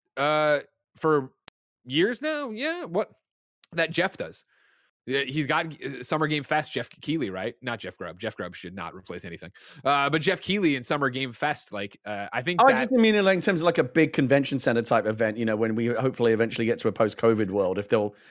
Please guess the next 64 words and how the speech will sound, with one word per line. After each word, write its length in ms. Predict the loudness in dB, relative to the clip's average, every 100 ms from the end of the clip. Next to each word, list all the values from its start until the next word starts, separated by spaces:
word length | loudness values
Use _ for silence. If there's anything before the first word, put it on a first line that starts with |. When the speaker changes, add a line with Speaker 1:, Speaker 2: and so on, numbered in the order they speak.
| 0
Speaker 2:
if 140 | 6
there'll 120 | 6
still 300 | 6 6 8
be, 180 | 8 8
like, 240 | 8 6
the 100 | 2
big 300 | 2 4 2
gaming 360 | 2 2 4 4
industry 340 | 2 0 -2
get 220 | 0 0 0
together, 420 | 0 2 2 2
you 140 | 0
know, 60 | 0
every 280 | 0 0 -2
year 160 | 2
Speaker 1:
Dude, 80 | 4
are 40 |
Speaker 2:
in 60 | 4
Speaker 1:
we 60 | 2
Speaker 2:
the 40 |
Speaker 1:
ever 120 | 0 2
gonna 120 | 0
Speaker 2:
summer 60 |
Speaker 1:
get 20 | 4
Speaker 2:
or 60 |
Speaker 1:
to 40 | 4
a 40 |
Speaker 2:
whatever. 300 | 6 4 4
Speaker 1:
post-covid 260 | 2 0 -2
world? 220 | -4 -6 -12 -10
Like, 160 | -6
well, 80 | -2
this 120 | -2
is 140 | -2 -2
the 140 | 2
Speaker 2:
I 80 | 6
mean, 400 | 6 6 6 6
it's, 200 | 4 2
Speaker 1:
we're 120 | 2
gonna 140 | 4
be 80 | 4
Speaker 2:
it's 160 | 2 -2
Speaker 1:
wearing 200 | -2 0
masks 340 | -2 -4 -10
forever 440 | -2 -2 0 -2 -4
and 100 | -4
worrying 200 | 0 4
Speaker 2:
I 40 |
Speaker 1:
about 80 | 6
Speaker 2:
wanna 140 | 6
Speaker 1:
this 60 | 6
shit 100 | 8
Speaker 2:
believe. 280 | 8 6 4
Speaker 1:
forever. 120 | -4 _ _ _ _ -6
I, 280 | -4 -2 -4
I 40 |
feel 240 | 0 4 4
like 300 | 4 -2 _ _ _ _ _ 0
we've 220 | 0 2
gotten 260 | 0 2 4
to 100 | 2
a 40 |
point 360 | 2 -6 -6 0
where 500 | 2 4 2 0